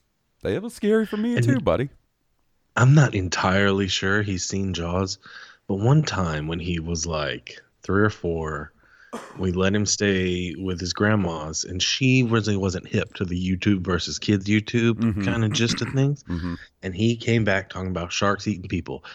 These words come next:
Speaker 2: and do sharks eat people. And I, I saw this video one time where this shark was eating people, and I was like, "Oh, man."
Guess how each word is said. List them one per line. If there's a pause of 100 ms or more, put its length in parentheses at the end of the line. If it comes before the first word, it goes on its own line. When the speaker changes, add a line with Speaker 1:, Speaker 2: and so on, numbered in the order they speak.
(140)
Speaker 2:
and
do
sharks
eat
people. (200)
And
I,
I
saw
this
video
one
time
where
this
shark
was
eating
people, (400)
and
I
was
like,
"Oh,
man."